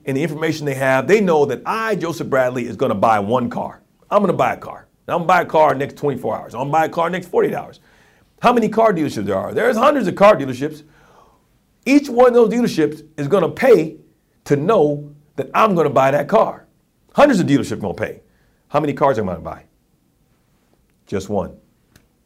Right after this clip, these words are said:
How many dealerships are gonna pay for that information? Hundreds. The power of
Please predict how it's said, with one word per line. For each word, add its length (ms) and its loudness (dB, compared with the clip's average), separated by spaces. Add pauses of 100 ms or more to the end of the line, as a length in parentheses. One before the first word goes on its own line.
(240)
How 140 -4
many 180 0
dealerships 220 0
are 40 -6
gonna 140 -4
pay 220 0
for 120 -2
that 80 -4
information? 500 -10 (760)
Hundreds. 1040 -16 (920)
The 80 -20
power 680 0 (260)
of 360 0